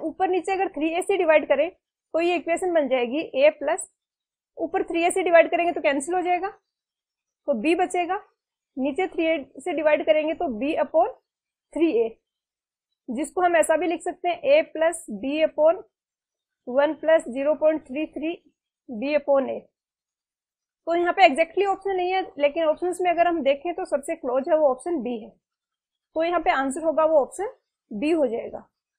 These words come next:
Next क्वेश्चन वन ज़ीरो नाइन भी ऐसा ही है, but यहाँ पे कनेक्शन है वो different है, member है वो डिफरेंट है।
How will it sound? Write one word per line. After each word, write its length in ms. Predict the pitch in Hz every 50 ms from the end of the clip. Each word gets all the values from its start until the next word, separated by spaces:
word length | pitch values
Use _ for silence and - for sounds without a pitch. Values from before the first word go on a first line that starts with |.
| _ -
Next 480 | - 247 254 262 294 339 - - - -
क्वेश्चन 680 | _ _ _ _ _ - 302 320 330 - - 392 370
वन 200 | 339 311 302 320
ज़ीरो 180 | 302 349 359 370
नाइन 280 | 330 302 277 277 294 311
भी 100 | 320 370
ऐसा 220 | 359 330 - 359 339
ही 120 | 349 330 311
है, 100 | 349 440 - _ _ _ _ _ _ _ _ _ _ _ _ _ _ _ _ _ _ _ _ _ _ _ _ -
but 200 | 269 320 349 -
यहाँ 320 | 381 349 330 - 285 302 320
पे 240 | - 381 403 415 427 587 - _ _ _ _ _ _ _ _ _ _ - -
कनेक्शन 400 | 294 277 320 349 - - 440 415
है 60 | 415
वो 100 | 415 427 392
different 420 | 403 359 - - 294 330 339 320
है, 100 | 370 349 359
member 320 | 349 302 277 277 320 349
है 80 | 370 339
वो 80 | 339 339
डिफरेंट 420 | 277 277 - - 254 233 233 -
है। 120 | 226 214